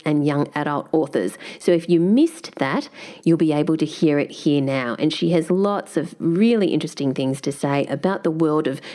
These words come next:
children's publishing and what people are looking for in this current environment. But of course, we can't have an episode without our competition.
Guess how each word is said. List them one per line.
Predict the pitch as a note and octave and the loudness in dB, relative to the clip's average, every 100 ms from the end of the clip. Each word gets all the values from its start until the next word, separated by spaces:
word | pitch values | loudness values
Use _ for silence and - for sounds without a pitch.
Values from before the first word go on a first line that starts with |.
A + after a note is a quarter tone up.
| - | -6
children's | - A3 G#3 F#3 | 0 2 2 -2
publishing | - F3 F3 E3+ E3 D#3 D#3 | -4 -2 0 0 0 2 2
and | - D3 C#3 D3 | 0 -2 -2 -2
what | D#3+ - - - | -2 -6 -12 -2
people | D#3 D#3 | 0 2
are | C3+ | 0
looking | C#3+ D#3 D#3 C#3+ | 0 0 0 0
for | - C3 A#2 - - - | 0 0 0 -2 -12 -4
in | D3 C#3 | 0 2
this | E3+ C#3 - - - | 2 0 -6 -18 -14
current | - D#3 C#3 - | -6 -2 -2 -2
environment. | C#3+ C3 C3+ C3+ A#2+ G#2+ - - _ _ _ _ _ _ - | -2 -2 -2 -2 -2 -4 -8 -18 _ _ _ _ _ _ 0
But | B3 | 2
of | B3+ | 2
course, | - A#3+ A3+ A3+ | 0 -2 -2 0
we | A#3 | -2
can't | A3+ C4 B3+ - | 0 -2 -2 -2
have | G#3+ F#3+ | -4 -2
an | D#3+ | -2
episode | C#3 C#3 C#3+ D#3+ D3+ - | -2 -4 -2 0 0 0
without | E3 D3+ C#3 D3+ - | 0 0 -2 -6 -6
our | D#3+ | -6
competition. | E3+ - F3+ F#3 F#3+ G#3+ G#3 G3 C#3+ | -4 -4 0 0 0 0 2 2 2